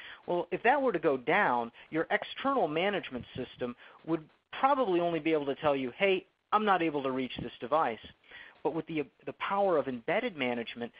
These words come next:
the device now has some more options. It can certainly see that the link's gone down, and maybe there's some high availability path that the device could take. That is, maybe there's a redundant link that the device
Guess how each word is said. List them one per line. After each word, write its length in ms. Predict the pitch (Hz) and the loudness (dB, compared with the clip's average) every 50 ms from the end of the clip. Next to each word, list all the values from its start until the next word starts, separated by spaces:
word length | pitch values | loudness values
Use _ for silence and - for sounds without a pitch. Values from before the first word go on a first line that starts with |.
| - - _ | -20 -12 _
the 80 | 143 | -8
device 380 | 135 143 135 143 175 208 240 226 - 220 | -6 -4 0 0 2 2 0 -2 -4 -4
now 120 | 208 180 | -4 -4
has 220 | 156 160 170 160 156 - | -2 -2 -2 -4 -4 -6
some 100 | - 160 | -10 -6
more 220 | 147 147 143 131 - | -2 -2 -2 -2 0
options. 460 | - 170 185 190 - - - 117 - - _ - - _ _ _ _ _ _ _ _ _ _ | 0 0 0 0 -2 -4 -6 -8 -8 -12 _ -20 -20 _ _ _ _ _ _ _ _ _ _
It 100 | - 156 | -10 -6
can 140 | - 165 151 - - | -6 -6 -8 -8 -4
certainly 400 | - 233 233 185 196 165 151 139 - - - | -2 -2 0 0 0 -2 -2 -2 -4 -6 -4
see 160 | 226 240 240 | -2 -2 -2
that 100 | 226 - | -2 -2
the 80 | 165 | -2
link's 300 | 147 135 143 139 135 - - - | -2 -2 -2 -4 -4 -8 -10 -4
gone 240 | - 135 120 117 117 | -2 0 0 0 -2
down, 340 | 113 117 107 107 110 117 - - - - - | -4 -4 -2 -2 -2 -2 -4 -6 -14 -10 -6
and 120 | 139 147 | -6 -4
maybe 280 | 156 180 202 220 240 233 | 0 0 0 0 0 0
there's 240 | 180 196 180 170 165 - - | 0 0 0 0 -2 -4 -4
some 200 | - 180 156 156 | -4 -4 -4 -4
high 240 | - - 190 185 180 | -4 0 0 2 2
availability 720 | 175 160 170 170 165 156 156 139 175 175 175 165 143 139 135 - | 2 2 2 2 2 2 2 2 2 2 2 2 0 -2 -6 -6
path 340 | - - 214 208 190 156 - - | -4 -4 -2 0 0 -2 -4 -4
that 140 | - 135 - | -8 -8 -8
the 40 | 131 | -6
device 320 | 123 131 - 123 120 123 - - - | -8 -2 0 0 0 0 -2 -8 -16
could 100 | - 120 - - | -20 -18 -6 -2
take. 280 | 220 202 131 104 - - - _ 139 | -2 0 0 -2 -6 -10 -12 _ -2
That 120 | 139 139 | 0 0
is, 140 | 143 143 127 131 | 0 -2 -2 -2
maybe 200 | 147 151 147 147 | -4 -2 -2 -2
there's 220 | 139 147 135 123 | -2 -2 -2 -2
a 40 | 139 127 | -2 -4
redundant 680 | 135 135 123 _ 143 143 170 196 170 151 120 - 113 | -4 -4 -2 _ 0 0 0 0 -4 -6 -6 -6 -4
link 340 | 127 170 208 214 160 - - | -2 -2 0 -2 -4 -8 -10
that 100 | 123 - | -12 -14
the 80 | - 120 | -10 -8
device 340 | 127 123 - 123 123 127 | -8 0 2 2 2 2